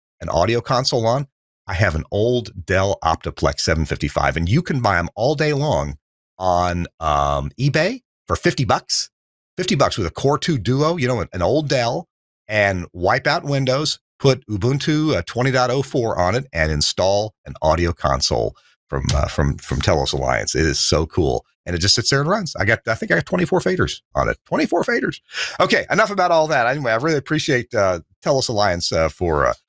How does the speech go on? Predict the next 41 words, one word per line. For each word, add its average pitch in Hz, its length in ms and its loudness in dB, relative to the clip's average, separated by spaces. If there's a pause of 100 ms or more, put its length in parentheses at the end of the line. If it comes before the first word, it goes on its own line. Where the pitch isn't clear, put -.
(140)
providing 110 300 2
me 98 80 -2
full-time 165 380 0
employment 110 540 -2
and 92 220 -2
also 95 260 0
for, 82 180 -2 (180)
uh, 67 80 0 (260)
giving 87 180 2
me 76 60 -2
lots 110 240 0
of 123 60 -8
toys 101 260 0
to 73 80 -14
play 82 180 0
with 85 200 0
and 67 120 -6
tell 104 360 0
you 80 440 0
about. 62 300 0 (320)
All 147 80 2
right, 147 60 4
enough 170 180 0
about 160 200 0
all 139 160 0
that. 170 340 0
I 175 40 -4
wanna 185 140 0
bring 156 200 0
in 147 120 -2
Chris 170 300 -2
Alexander. 175 520 0
Chris - 300 2 (240)
is 135 140 2
the 123 100 2
Director 135 480 0
of 156 80 0
Engineering 143 460 0
for 78 160 -4
Crawford 175 640 -2
Broadcasting. 107 880 0